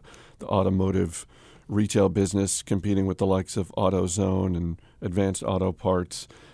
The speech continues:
Uh, interim C E O John Sweetwood called the fourth quarter, quote,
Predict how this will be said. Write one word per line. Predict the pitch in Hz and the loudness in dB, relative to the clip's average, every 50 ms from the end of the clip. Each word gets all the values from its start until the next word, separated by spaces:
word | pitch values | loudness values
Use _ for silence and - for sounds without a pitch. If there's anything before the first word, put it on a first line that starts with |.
| - - - | -20 -10 -6
Uh, | 98 92 - - | -6 -6 -2 0
interim | - 127 127 - 143 120 104 | 0 0 2 2 2 0 2
C | - - - 123 113 110 | 0 -2 -2 0 2 4
E | 110 | 4
O | 107 104 | 4 2
John | 85 95 117 110 110 101 | 2 2 2 2 2 2
Sweetwood | - - - 151 147 - - 117 120 117 110 98 101 - | -2 -4 -2 -2 -2 -2 0 2 2 2 2 0 -2 -8
called | - - 117 113 104 104 95 101 101 | -4 0 2 4 4 2 0 -2 -6
the | 104 | -6
fourth | - - 135 131 113 - - | -4 0 0 0 0 -2 -2
quarter, | - 127 117 107 110 | -2 0 0 0 -2
quote, | 104 - - 113 110 107 - | -4 0 2 2 2 2 -2